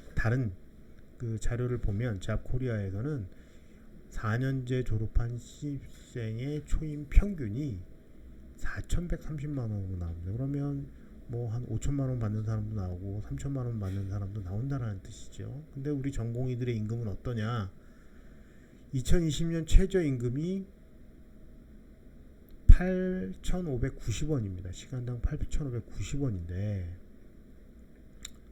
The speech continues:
우리 전공의의 임금은 기본급이 이렇게 최저임금과 뭐 거의 똑같다라는 내용입니다. 그래서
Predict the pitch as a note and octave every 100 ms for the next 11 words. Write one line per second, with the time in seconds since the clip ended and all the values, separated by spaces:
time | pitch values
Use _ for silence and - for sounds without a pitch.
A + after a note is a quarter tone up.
0 | - C#3 C3 C#3+ C#3 - - - - B2
1 | B2 C3+ C#3 C3+ C3 B2+ B2+ - - B2+
2 | A#2+ A2 C3 G2+ F2+ - - - - C3+
3 | C#3 D3+ C3+ A#2 C3 D#3 E3 - - -
4 | - A2 G2+ F2 - F3+ E3+ F3 C#3+ B2+
5 | A#2+ A#2+ C#3+ D3+ - - A#2+ A2 - B2+
6 | D#3+ D3+ G#2 - - - - - F#3+ -
7 | - D#3 C3 B2 A#2+ G#2+ G#2+ G2+ G2 G#2+
8 | C3 G#2+ F2 E2+ F2 F2+ F2+ - - -
9 | - - - - - - - - - D3